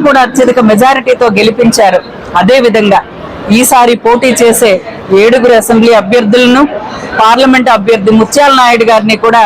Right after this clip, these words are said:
అత్యధిక మెజారిటీతో ప్రజలంతా గెలిపించడానికి ఇప్పటికే సిద్ధంగా ఉన్నారని, రేపు రాబోయే మే పదమూడో తారీఖున రెండు బటన్లు కూడా ఫ్యాన్ గుర్తు మీద అనేక బటన్లు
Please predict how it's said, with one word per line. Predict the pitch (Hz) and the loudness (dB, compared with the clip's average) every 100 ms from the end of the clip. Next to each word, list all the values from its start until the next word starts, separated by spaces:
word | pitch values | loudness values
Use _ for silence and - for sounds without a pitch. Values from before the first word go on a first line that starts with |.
| 202 - - - 196 | -2 -8 -18 -6 -4
అత్యధిక | 175 262 277 302 269 | -2 0 0 2 0
మెజారిటీతో | 220 233 226 214 214 196 196 180 180 208 208 | 2 2 0 0 -2 0 0 -2 -6 -8 -2
ప్రజలంతా | 190 208 247 226 220 220 190 | 0 2 2 0 0 0 0
గెలిపించడానికి | 214 226 233 226 208 214 208 208 | -2 0 0 0 0 0 0 -2
ఇప్పటికే | 180 233 240 240 220 | -2 -4 0 0 -2
సిద్ధంగా | 240 208 285 302 294 277 247 | -2 0 2 2 2 2 2
ఉన్నారని, | 262 285 269 240 214 - - - - 185 | 2 2 2 0 -2 -8 -16 -14 -8 0
రేపు | 220 220 220 | 0 0 0
రాబోయే | 208 226 233 247 240 233 226 | 2 2 2 2 2 2 0
మే | 247 262 | 0 0
పదమూడో | 220 247 254 262 254 254 247 | 0 2 2 2 2 0 2
తారీఖున | 262 320 - 294 247 - - - - - 196 208 | 2 0 0 0 0 -2 -8 -10 -10 -4 0 2
రెండు | 233 269 285 277 | 2 2 2 2
బటన్లు | 277 262 285 294 285 277 | 0 0 0 2 0 0
కూడా | 269 277 277 | 0 0 0
ఫ్యాన్ | 254 285 285 | 2 2 0
గుర్తు | 285 - 294 285 | 0 0 0 2
మీద | 277 254 185 - - - - 202 | 2 0 -2 -6 -16 -14 -6 -2
అనేక | 226 269 311 320 320 | 0 2 2 2 0
బటన్లు | 285 277 285 277 | 0 0 0 2